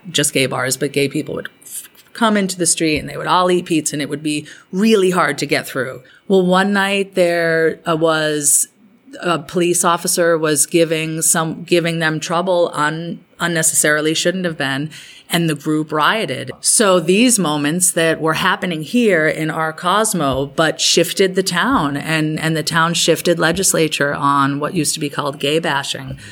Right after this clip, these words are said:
um, and putting more laws in, in place and pr-, and protecting them even further. And it was this moment that for us ch-, changed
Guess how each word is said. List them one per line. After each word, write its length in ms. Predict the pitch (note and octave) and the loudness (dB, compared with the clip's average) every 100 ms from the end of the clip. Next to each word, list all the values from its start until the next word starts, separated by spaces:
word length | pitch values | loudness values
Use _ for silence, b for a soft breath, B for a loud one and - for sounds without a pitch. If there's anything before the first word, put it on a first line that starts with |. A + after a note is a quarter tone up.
| B - | B -4
um, 240 | D3 D#3 D3+ | 2 4 2
and 120 | D3 | 2
putting 280 | E3+ D#3+ D#3 | 2 4 2
more 240 | D3+ C#3+ | 2 2
laws 500 | D3 C#3+ E3 G3 G3 | 2 4 4 2 0
in, 220 | F3+ D#3+ | -2 -4
in 240 | - D#3+ D3 | 0 0 0
place 480 | D3 C#3 C#3 - | -2 -2 0 0
and 160 | D#3 D3+ | -2 -2
pr-, 80 | E3 F3 | -2 -2
and 240 | E3 C#3+ | -4 -4
protecting 720 | D#3+ - D3+ - F#3 D#3 C#3+ B B - | -6 -2 -4 -2 -4 -4 -6 B B -2
them 200 | E3 D#3 | 0 2
even 260 | D#3+ D#3 D3+ | 2 2 0
further. 540 | D#3+ E3+ G3 D#3+ C#3 | 2 4 4 2 2
And 240 | C3+ D#3+ | 0 -2
it 60 | D3+ | -2
was 160 | E3 E3 | 0 0
this 180 | D3+ | 0
moment 440 | D#3+ D#3+ F#3+ F#3 E3+ | 0 -2 -2 -2 -2
that 140 | D#3+ | -4
for 220 | - C#3+ | -2 0
us 260 | D#3+ G3+ - | 2 2 -2
ch-, 400 | - - - - | -4 -10 -12 -12
changed 600 | - E3+ D#3 E3 E3+ - | -4 -4 -4 -6 -8 -10